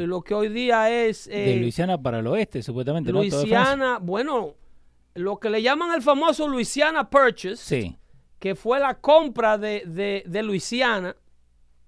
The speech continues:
Speaker 1: que en realidad Napoleón, como nunca vino al continente,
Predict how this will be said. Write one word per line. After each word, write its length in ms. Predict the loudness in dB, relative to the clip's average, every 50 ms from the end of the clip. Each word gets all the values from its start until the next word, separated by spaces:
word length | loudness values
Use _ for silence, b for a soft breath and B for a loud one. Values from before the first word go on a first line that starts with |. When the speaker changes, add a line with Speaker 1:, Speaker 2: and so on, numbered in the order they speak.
| -20 -20 _ _ _
Speaker 1:
que 300 | -2 0 2 2 2 2
en 160 | 0 0 0 0
realidad 400 | -2 -2 -2 0 0 0 0 0
Napoleón, 540 | 0 0 2 2 2 4 4 2 0 -2
como 240 | -2 -2 0 0 0
nunca 340 | 0 0 0 0 2 2 2
vino 240 | 2 0 0 0 0
al 120 | 0 2
continente, 760 | 2 2 2 2 -2 -4 -2 -2 -2 -2 -4 -6 -10 -16